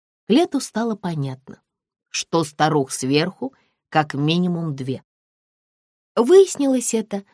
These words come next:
прекрасной лунной полночью, когда Таисия гостила у папы, а мы с Мишкой счастливо обнимались и всякое такое.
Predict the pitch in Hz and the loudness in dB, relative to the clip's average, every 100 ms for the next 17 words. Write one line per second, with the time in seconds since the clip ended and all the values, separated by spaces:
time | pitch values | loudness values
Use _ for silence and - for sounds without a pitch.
0 | _ _ - 170 147 - 156 240 - 214 | _ _ 0 0 0 -4 -2 -2 -2 -2
1 | 208 143 139 147 139 135 - 127 123 123 | -2 -2 -2 -2 -4 -6 -4 -4 -2 -6
2 | 123 - - _ _ _ _ 165 185 165 | -10 -14 -16 _ _ _ _ 0 2 0
3 | 160 165 160 - 135 127 139 - - 127 | 0 -2 -2 -2 -2 -2 -4 -4 -4 -4
4 | 120 117 - 254 - 254 - - _ 170 | -4 -6 -2 -2 -2 -6 -6 -20 _ 2
5 | 208 302 - 359 403 - 247 - - 180 | 4 4 4 2 2 0 -4 -4 -6 -2
6 | 220 - 170 143 131 131 127 127 170 262 | -2 -2 -6 -2 -2 -2 -4 0 0 0
7 | 247 - - _ 156 151 - 143 147 139 | -2 -8 -16 _ -6 -4 -2 -4 -4 -8
8 | 131 131 131 120 123 | -6 -8 -8 -10 -12